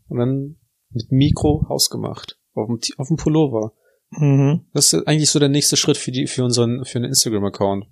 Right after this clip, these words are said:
Speaker 1: Äh, Hausgemacht-Merch. Hausgemacht. Also
Speaker 2: Geil.
Speaker 1: hausgemachter, Hausgemacht-Merch.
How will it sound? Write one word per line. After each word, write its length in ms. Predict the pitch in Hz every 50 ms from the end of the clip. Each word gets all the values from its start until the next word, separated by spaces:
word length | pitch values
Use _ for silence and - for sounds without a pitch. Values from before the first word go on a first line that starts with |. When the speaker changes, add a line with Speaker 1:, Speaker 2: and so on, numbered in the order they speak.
| _ _ _
Speaker 1:
Äh, 220 | 247 262 269 214 175
Hausgemacht-Merch. 1400 | 135 123 117 127 131 - - 135 113 98 - - - - - - - - - - 113 107 107 104 101 95 - - - - - - - - - -
Hausgemacht. 500 | - - 104 - - 117 101 95 92 - - - - - _ - - _ _ - - - - _ _ _ _ _ _ _ - -
Also 160 | - 117 107 -
Speaker 2:
Geil. 100 | 131 139
Speaker 1:
hausgemachter, 480 | 165 147 127 120 95 - - 120 107
Hausgemacht-Merch. 920 | 113 117 110 - - 107 101 98 - - - 104 101 95 98 - - - _